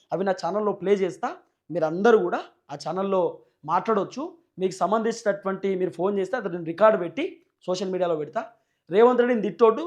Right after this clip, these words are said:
ఏ ప్రభుత్వాన్ని తిట్టొద్దు, కేవలం రేవంత్ రెడ్డి ప్రభుత్వం బాగుందా, కేసీఆర్ ప్రభుత్వం బాగుందా చెప్తే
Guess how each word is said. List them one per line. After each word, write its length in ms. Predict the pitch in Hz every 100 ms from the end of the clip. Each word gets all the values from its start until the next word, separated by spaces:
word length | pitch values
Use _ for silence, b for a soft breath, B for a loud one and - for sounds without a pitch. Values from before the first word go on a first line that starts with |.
| 381 _ -
ఏ 40 | 202 220
ప్రభుత్వాన్ని 400 | 196 208 220 220 165
తిట్టొద్దు, 300 | 165 180 247 -
కేవలం 300 | 202 220 269 - _ _ 160
రేవంత్ 280 | 202 247 247
రెడ్డి 120 | 233 240
ప్రభుత్వం 320 | 208 208 214 190
బాగుందా, 260 | 185 185 254 277
కేసీఆర్ 320 | 196 196 196 190
ప్రభుత్వం 280 | 180 185 165
బాగుందా 280 | 165 170 175 156
చెప్తే 180 | 143